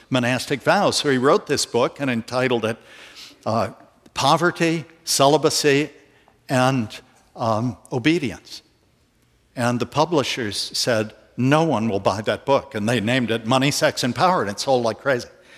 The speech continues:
But it's a serious book, and in it, Foster says this about the light and dark side of money. God's ownership of everything, God's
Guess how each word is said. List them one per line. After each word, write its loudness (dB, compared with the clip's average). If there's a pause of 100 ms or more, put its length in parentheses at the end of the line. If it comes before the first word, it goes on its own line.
(520)
But 4
it's 4
a 2
serious 4
book, 0
and 2
in 2
it, 0 (540)
Foster 0
says 0
this 2
about 0
the 2
light 2
and -6
dark 0
side -2
of -14
money. -6
God's 0
ownership 0
of -6
everything, 0 (1300)
God's 2